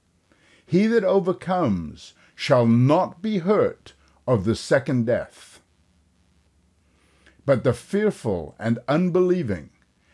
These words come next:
and the abominable, the murderers, the whoremongers, the sorcerers, the idolaters, and all liars shall have their part in the lake which burns with fire and brimstone,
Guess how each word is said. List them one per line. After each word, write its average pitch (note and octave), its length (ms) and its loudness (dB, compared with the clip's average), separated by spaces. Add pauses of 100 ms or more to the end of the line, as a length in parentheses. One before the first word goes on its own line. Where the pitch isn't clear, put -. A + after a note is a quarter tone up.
(140)
and B2 180 0
the B2+ 120 2
abominable, G#2+ 920 -2 (400)
the A2+ 100 0
murderers, B2+ 1000 0 (200)
the G#2+ 120 -10
whoremongers, G2 920 -2
the G2+ 100 -12
sorcerers, D#3+ 920 -4 (240)
the A2+ 120 0
idolaters, A2+ 920 0 (100)
and G#2+ 240 -6
all E3 360 4
liars D3 800 -4 (560)
shall B2+ 260 0
have C#3+ 200 2
their D#3+ 160 0
part D#3+ 480 0
in A#2 120 0
the A2+ 100 0
lake C3+ 540 -4
which G2+ 340 -6
burns B2+ 480 2
with G2 200 -6
fire D3 640 -2
and C#3 160 -6
brimstone, A#2 800 -6